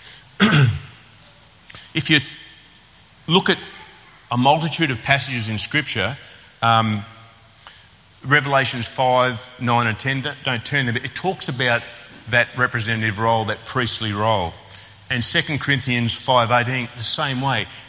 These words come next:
There's, there's rich scriptural imagery about being priests, representatives and mediators. We might just turn to Second Corinthians five eighteen, just, just, and think a little bit about that. <clears throat>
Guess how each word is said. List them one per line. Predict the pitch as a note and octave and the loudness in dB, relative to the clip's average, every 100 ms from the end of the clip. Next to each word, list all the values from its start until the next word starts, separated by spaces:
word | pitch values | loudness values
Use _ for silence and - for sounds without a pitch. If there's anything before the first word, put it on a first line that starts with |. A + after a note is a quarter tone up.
| - | -4
There's, | C#3+ - - | 0 0 0
there's | C#3 A#2 | -2 0
rich | B2+ F3+ G#3 - - - | 2 2 2 0 -2 -4
scriptural | - E3 E3+ - C3+ | -4 -2 -2 -2 -2
imagery | B2+ C#3+ C3 A#2+ A2 G2+ | -2 0 -2 0 -2 -2
about | B2+ A2 A2+ A2 - - - | -4 0 0 0 -8 -10 -2
being | B2+ A#2 - | 0 -2 -6
priests, | - D#3 E3 - - - - - | -6 -2 0 -2 -4 -8 -6 0
representatives | C#3 C#3 G#2+ B2+ B2 B2 A#2+ - - - | 0 0 0 0 0 0 -2 -6 -12 -4
and | A#2+ | 2
mediators. | A#2 B2+ A#2+ G2+ F#2+ | 4 6 4 2 2
We | D3+ | 4
might | F3+ | 4
just | D#3+ - | 2 -2
turn | C#3 C#3+ | 0 -2
to | A#2+ | 0
Second | - A#2+ A2 | -2 -4 -4
Corinthians | A#2 G#2 G2 | -4 -4 -6
five | - G#2+ G2+ | -2 0 0
eighteen, | G2+ G#2+ B2 | 0 0 -2
just, | C3 - | -6 -8
just, | - - - | -6 -6 -6
and | A2 | -10
think | - C#3 | -6 -4
a | A#2 | -2
little | A2+ A2+ | 0 2
bit | G#2 | 2
about | F#2+ F#2 | 0 0
that. | - C#3+ - - - - - - - - - - - - - - - - - | 0 -2 -4 -20 -20 -20 -20 -20 -20 -20 -20 -20 -20 -20 -20 -20 -20 -18 -12
<clears throat> | C#3+ E3+ - A#2 G2 | -6 -2 2 2 2